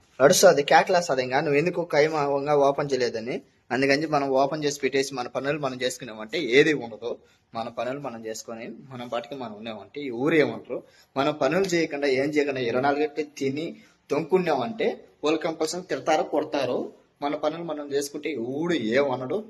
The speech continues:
ఎవడు ఏం పీకలేడు. ఓకే, ఓకే ఫ్రెండ్స్, ఇదంతా క్లీన్ చేసిన తర్వాత మళ్ళా కలుస్తాం. మళ్ళా అయితే వీడియో ఉంది, చూడండి. ఓకేనా?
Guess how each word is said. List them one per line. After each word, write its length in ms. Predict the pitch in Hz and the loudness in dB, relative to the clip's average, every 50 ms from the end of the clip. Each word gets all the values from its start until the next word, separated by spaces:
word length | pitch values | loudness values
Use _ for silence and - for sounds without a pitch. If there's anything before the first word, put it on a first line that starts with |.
| - _ - | -14 _ -8
ఎవడు 240 | 117 123 139 147 127 | -6 -6 -6 -6 -6
ఏం 180 | 123 127 127 127 117 | -8 -10 -8 -6 -6
పీకలేడు. 440 | 117 117 - 107 101 98 98 - - _ _ _ _ _ _ _ 123 | -6 -6 -6 -10 -14 -14 -16 -18 -20 _ _ _ _ _ _ _ -8
ఓకే, 180 | 127 135 196 320 381 - - - - _ _ _ _ _ _ _ _ | 0 2 2 2 2 -2 -10 -18 -20 _ _ _ _ _ _ _ _
ఓకే 140 | - 220 226 | -4 -2 -2
ఫ్రెండ్స్, 460 | 220 220 220 220 220 220 220 - - | 0 2 2 4 4 2 0 -2 -2
ఇదంతా 340 | 180 175 185 185 - 202 202 | 0 0 0 2 4 2 2
క్లీన్ 300 | 196 - 196 190 196 202 | 2 2 0 0 2 0
చేసిన 200 | 202 190 196 - | 0 -2 -2 -4
తర్వాత 300 | - 185 185 185 185 190 | -4 -2 -2 -2 -2 -2
మళ్ళా 240 | 190 190 202 202 202 | -2 0 0 0 2
కలుస్తాం. 600 | 196 196 202 208 196 - 233 220 220 - - - - _ _ _ _ _ _ _ | 2 2 2 2 0 0 -2 -2 -2 -4 -8 -14 -20 _ _ _ _ _ _ _
మళ్ళా 180 | 127 123 139 160 | -6 -2 2 2
అయితే 240 | 165 170 170 180 190 | 2 2 0 -2 -4
వీడియో 360 | 180 147 135 131 156 175 175 | -2 -2 0 2 2 2 2
ఉంది, 560 | 175 156 165 175 175 180 190 202 196 - - _ _ _ _ _ _ _ - | 0 -2 -6 -6 -4 -2 -2 -2 -4 -6 -14 _ _ _ _ _ _ _ 0
చూడండి. 540 | - 214 240 240 240 220 214 220 - - - - _ _ _ _ _ _ _ _ - | 4 4 4 4 4 2 0 -2 -2 -4 -10 -16 _ _ _ _ _ _ _ _ -8
ఓకేనా? 380 | 113 123 117 - 151 156 196 | -8 -6 -4 -6 -6 -6 -8